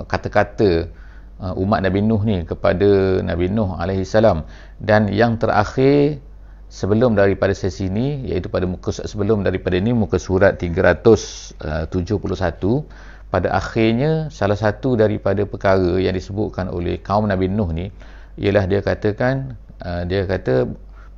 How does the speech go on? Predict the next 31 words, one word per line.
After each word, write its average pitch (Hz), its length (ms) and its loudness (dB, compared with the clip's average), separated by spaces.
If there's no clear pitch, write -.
"Pengikut-pengikut 110 880 0
kau 107 320 6
ni, 98 280 -2
wahai 92 320 0
Nuh, 95 280 -2
hanyalah 98 400 -2
orang-orang 95 560 -2
yang 92 160 -2
lemah, 92 400 -2
orang-orang 95 480 0
yang 87 80 -2
hina, 95 480 -2
orang-orang 92 520 -2
yang 95 40 -6
kerjanya 92 480 -4
hina, 95 480 -2
orang-orang 92 560 -4
yang 95 200 0
memang 104 320 2
tidak 98 320 2
ada 95 240 4
kedudukan 90 560 -2
di 85 160 -4
dalam 87 240 -2
masyarakat," 85 640 0
iaitu, 87 320 0
ataupun 92 400 0
dipanggil 90 320 -2
sebagai 92 400 -2
Al-Arzalun 85 720 0
ataupun 110 560 -2